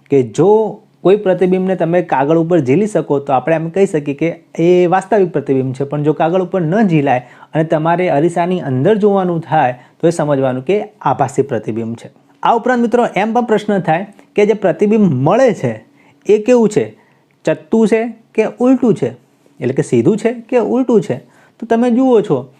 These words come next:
કે પ્રતિબિંબ તો મારા જેવું જ દેખાય છે, એટલે એ પ્રતિબિંબ છે એ ચત્તું છે, એટલે કે સીધું છે. બીજો પ્રશ્ન મિત્રો એમ થાય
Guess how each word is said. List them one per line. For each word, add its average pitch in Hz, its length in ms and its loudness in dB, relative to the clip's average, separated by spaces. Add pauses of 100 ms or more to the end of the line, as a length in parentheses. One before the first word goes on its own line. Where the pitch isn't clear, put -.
(160)
કે 180 60 2
પ્રતિબિંબ 180 520 0
તો 190 100 2
મારા 156 260 2
જેવું 165 240 0
જ - 20 -4
દેખાય 180 380 -2
છે, 170 240 -10 (320)
એટલે 143 260 -2
એ 175 240 -2
પ્રતિબિંબ 139 520 -4
છે 185 220 -8 (180)
એ 147 180 0 (440)
ચત્તું 156 320 0
છે, 123 120 -8
એટલે 117 280 -8
કે - 240 -4 (160)
સીધું 151 380 2
છે. - 140 -8 (280)
બીજો 208 200 4
પ્રશ્ન 247 340 0
મિત્રો 247 200 0
એમ 226 160 2
થાય 196 260 -2